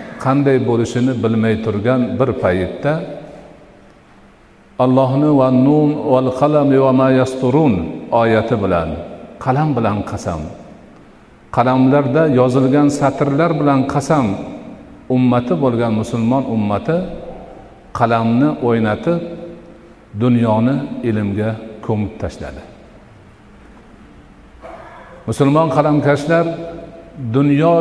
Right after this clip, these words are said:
hali yuzini ko'rmagan ilmiy asarlarni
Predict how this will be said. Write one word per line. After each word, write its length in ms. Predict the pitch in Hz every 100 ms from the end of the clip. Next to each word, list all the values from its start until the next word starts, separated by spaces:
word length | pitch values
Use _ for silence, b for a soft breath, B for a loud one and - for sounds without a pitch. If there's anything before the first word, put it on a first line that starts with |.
| 151
hali 300 | 143 143 143
yuzini 420 | 156 139 131 151 170
ko'rmagan 580 | 156 139 127 123 151 175 180 - - - -
ilmiy 400 | 131 127 131 147
asarlarni 640 | 113 110 120 110 107 104